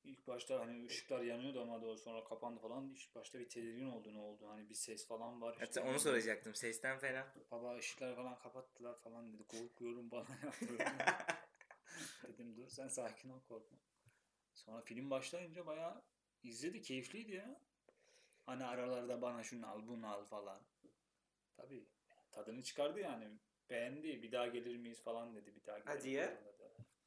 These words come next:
Speaker 1: İşte bu tür şeyler ya.
Speaker 2: İlk
Speaker 1: Çocuğun,
Speaker 2: gittiğin,
Speaker 1: çocuğun hayatına dokunmak
Speaker 2: ilk
Speaker 1: istiyorum.
Speaker 2: gittiğin sinemayı hatırlıyor musun? Yani sinemaya ilk gittiğin.
Speaker 1: Hayır.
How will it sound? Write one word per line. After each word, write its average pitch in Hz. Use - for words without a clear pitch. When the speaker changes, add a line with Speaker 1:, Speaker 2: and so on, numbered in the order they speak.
Speaker 1:
İşte 220
bu 220
tür 208
şeyler 95
ya. 104
Speaker 2:
İlk 240
Speaker 1:
Çocuğun, -
Speaker 2:
gittiğin, 180
Speaker 1:
çocuğun 143
hayatına 135
dokunmak 123
Speaker 2:
ilk -
Speaker 1:
istiyorum. -
Speaker 2:
gittiğin 190
sinemayı 160
hatırlıyor 156
musun? 110
Yani 104
sinemaya 135
ilk 117
gittiğin. -
Speaker 1:
Hayır. -